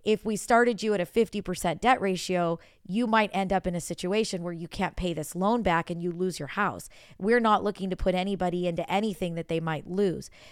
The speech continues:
But with an, uh, an actual loan, we can go up to fifty percent because we know that payment isn't going to change. It will stay the same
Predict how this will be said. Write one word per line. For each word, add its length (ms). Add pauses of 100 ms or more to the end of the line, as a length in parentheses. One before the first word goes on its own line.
But 120
with 160
an, 240
uh, 320 (100)
an 140
actual 480
loan, 580 (320)
we 140
can 60
go 100
up 80
to 100
fifty 320
percent 440
because 260
we 120
know 280
that 200
payment 380
isn't 280
going 320
to 100
change. 560
It 100
will 140
stay 340
the 80
same 540